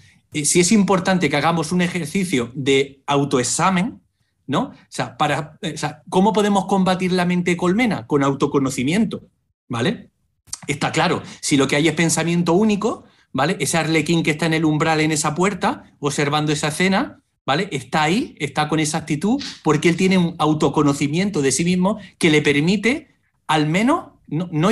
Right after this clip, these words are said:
no desde un punto de vista superior, pero le permite al menos saber que eso que está ocurriendo ahí es terrible y no lleva a ningún buen puerto, precisamente. Pues lo que tenemos aquí es autoconocimiento, lo que tenemos aquí es,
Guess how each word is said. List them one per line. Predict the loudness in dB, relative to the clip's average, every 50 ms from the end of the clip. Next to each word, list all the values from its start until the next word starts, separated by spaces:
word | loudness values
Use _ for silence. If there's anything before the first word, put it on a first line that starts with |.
| 0 0 0
no | 0 2 2 2
desde | 2 4 2
un | 2 2
punto | 2 2 2 4
de | 2
vista | 2 2 0
superior, | -2 -2 -2 -2 0 -2 -2 -2
pero | 0 0 2
le | 2 2
permite | 2 0 0 0 0 0 -2 -2 -2
al | 0 -2 -2
menos | 0 0 0 0 0 -2
saber | -2 -2 0 0 -2 -2 -2
que | -4
eso | -4 -4 -6 -8
que | -8
está | -6 -4 -4
ocurriendo | -2 -2 0 0 0 0 0
ahí | 0 0 -2 -4 -10 _ _ _ -4
es | -4 -2
terrible | 2 2 2 2 2 0 0 -2 -4 -2
y | 0 2
no | 2 2
lleva | 2 2 2 2 2 2
a | 0 0
ningún | -2 -2 -2 -2 -2 -4 -4
buen | -4 -4 -4
puerto, | -4 -4 -6 -6 -8 -10 -12 -14 -14 _ _ _ _ -6
precisamente. | -4 -4 -2 -2 -2 -2 0 0 -2 -2 -4 -6 -8 -10 -12 -20 -20 -20 -12 -2
Pues | 2 4 4
lo | 4 4
que | 4
tenemos | 2 2 2 2 0 0
aquí | -2 -2 -2 -2 -4 -4
es | -4 -6 -6 -6 -2 -2
autoconocimiento, | 0 0 2 0 0 0 0 -2 -2 -2 -2 -2 -2 0 0 -2 -2 -2 -4 -4 -4 -4
lo | -4 -2
que | -2 -2
tenemos | -2 -2 0 0 0 0
aquí | -2 -2 -2 -2 -2 0
es, | 0 0 0 -2